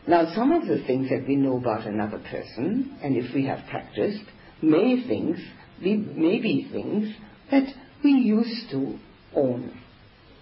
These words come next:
maybe used to be afflicted with. Some of the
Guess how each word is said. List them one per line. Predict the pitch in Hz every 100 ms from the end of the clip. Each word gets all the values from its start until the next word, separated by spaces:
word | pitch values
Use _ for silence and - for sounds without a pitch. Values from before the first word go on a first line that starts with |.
| - - - - -
maybe | 127 135
used | 131 156 160 -
to | 135 - -
be | 127 117 - - -
afflicted | 127 - 156 139 - 139 - - 117
with. | 131 131 - - - - - - - - - - - - - - - - - - - - - - - -
Some | 185
of | 175
the | 175